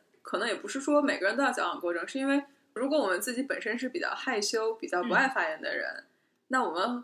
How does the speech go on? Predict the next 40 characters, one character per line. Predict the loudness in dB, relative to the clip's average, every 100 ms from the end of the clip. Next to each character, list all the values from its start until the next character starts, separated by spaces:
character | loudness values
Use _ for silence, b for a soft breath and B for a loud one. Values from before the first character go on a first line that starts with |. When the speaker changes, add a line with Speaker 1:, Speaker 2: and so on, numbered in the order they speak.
| -8
Speaker 1:
可 | -6
能 | -4 2
会 | 2
很 | 2 -4 0
担 | 2 2
心 | 0 -2 0
这 | -2
个 |
度 | 0 0 2
到 | 2
底 | 0
在 | -2 -4
哪 | -4 -2
里。 | 0 0
Speaker 2:
<laughs> | 0
对。 | -2 -2 -10 b b b 4
Speaker 1:
老 | 6
板 | 8 4
其 | 2 -4
实 | -2
的 | 2
意 | 4
思 | 4 0
是 | -2
鼓 | -4 -4
励 | 0 0
你 | -2 -8 _ _
不 | 0
用 | 2 2
担 | 0 -4
心， | -8 -10 b b _ _ -2
以 | 2
你 | 2 2
现 | 4 6
在 | 6
的 |
害 | 2 2
羞 | 2 2
程 | 2 -4 -6
度， | -2